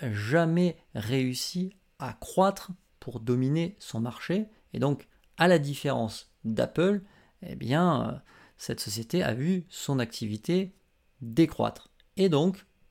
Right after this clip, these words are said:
comme vous pouvez le voir sur votre écran, le cours de bourse, lui aussi,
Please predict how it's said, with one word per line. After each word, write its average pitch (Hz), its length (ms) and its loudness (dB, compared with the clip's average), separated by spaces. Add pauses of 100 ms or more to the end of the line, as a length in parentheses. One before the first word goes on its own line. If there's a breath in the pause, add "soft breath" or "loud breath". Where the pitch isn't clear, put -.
(720)
comme 165 220 0
vous 143 80 2
pouvez 123 180 0
le 117 80 2
voir 113 160 -2
sur - 160 -2
votre - 220 0
écran, - 420 -4 (120)
le 131 260 4
cours 143 200 2
de 113 100 0
bourse, 147 360 0 (140)
lui 135 240 2
aussi, 156 420 -2